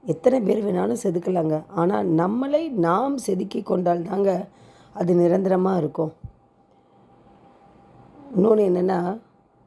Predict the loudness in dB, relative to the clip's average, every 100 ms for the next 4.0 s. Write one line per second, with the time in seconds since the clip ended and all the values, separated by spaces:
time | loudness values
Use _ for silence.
0 | _ _ _ _ 0 2 2 0 -2 -2
1 | 0 2 0 0 0 0 -2 0 0 0
2 | -4 -12 _ 0 0 2 -2 0 -2 -2
3 | -4 -4 -2 0 0 2 2 0 -2